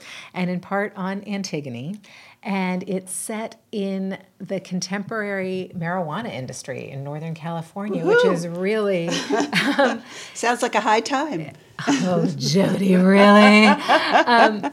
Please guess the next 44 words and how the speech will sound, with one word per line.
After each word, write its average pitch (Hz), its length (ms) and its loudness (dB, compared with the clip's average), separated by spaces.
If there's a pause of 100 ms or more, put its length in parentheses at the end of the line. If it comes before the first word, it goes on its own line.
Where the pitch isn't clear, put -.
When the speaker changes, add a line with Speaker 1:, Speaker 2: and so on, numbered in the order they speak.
(200)
Speaker 1:
but 311 100 0
I 294 120 0
think 320 220 -8
it's, 320 220 -8 (180)
it's 240 220 -4
a 247 60 0
new 226 440 0
iteration 214 520 -4
of 208 160 -8
what 214 160 -6
the 214 60 -8
Wild 202 300 -4
West 240 400 -8
really 131 320 -8
is. 139 400 -10
Speaker 2:
Mm-hmm. 202 80 -20 (220)
Speaker 1:
But 262 120 0
as 262 120 -4
much 302 160 -10
as 254 100 -10
anything, 262 480 -8
it's 208 140 -10
a 196 60 -10
setting 202 420 -10
for, 190 680 -10 (440)
um, 180 400 -4 (360)
a - 60 -10
series 233 360 -4
of 214 80 -12
conversations 190 680 -8
that - 200 -12 (180)
Annie 190 440 -6
had 165 340 -8
with 175 180 -8
her 185 120 -8
brother, 196 340 -4
who 170 380 -10 (380)
was 190 440 -8
very 190 320 -2
involved 135 400 -6
in 127 60 -12
that 127 140 -12
industry. 135 580 -14
Speaker 2:
Mm. 196 60 -20